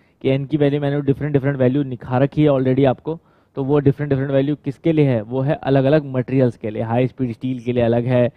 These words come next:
carbide tool के लिए अलग है, ceramic tool के लिए अलग है। तो एन की value जो है depends on the tool material। तो याद रखिएगा एन is work piece material,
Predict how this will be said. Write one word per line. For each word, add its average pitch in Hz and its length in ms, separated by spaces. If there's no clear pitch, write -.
carbide 120 440
tool 127 200
के 123 60
लिए 123 80
अलग 120 220
है, 131 100
ceramic 123 500
tool 127 180
के 123 80
लिए 123 100
अलग 120 220
है। 127 200
तो 202 140
एन 156 220
की 175 120
value 147 280
जो 139 120
है 151 200
depends 139 360
on 131 180
the 185 120
tool 147 200
material। 113 400
तो 120 120
याद 120 200
रखिएगा 147 340
एन 143 180
is 185 380
work 135 280
piece 151 160
material, 156 400